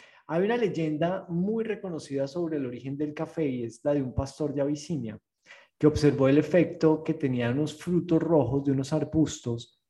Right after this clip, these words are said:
en las cabras que los habían consumido. Y entonces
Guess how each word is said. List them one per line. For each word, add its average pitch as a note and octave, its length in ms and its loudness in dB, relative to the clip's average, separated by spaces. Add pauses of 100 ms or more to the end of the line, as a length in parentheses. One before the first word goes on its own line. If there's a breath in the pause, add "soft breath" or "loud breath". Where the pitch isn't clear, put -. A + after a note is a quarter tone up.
en C#3+ 240 4
las A#2 280 -2
cabras F#3+ 560 0
que - 100 -10
los A#2 160 -4
habían A2+ 240 -2
consumido. F3 600 -4 (420 loud breath)
Y C3+ 80 0
entonces F3 760 0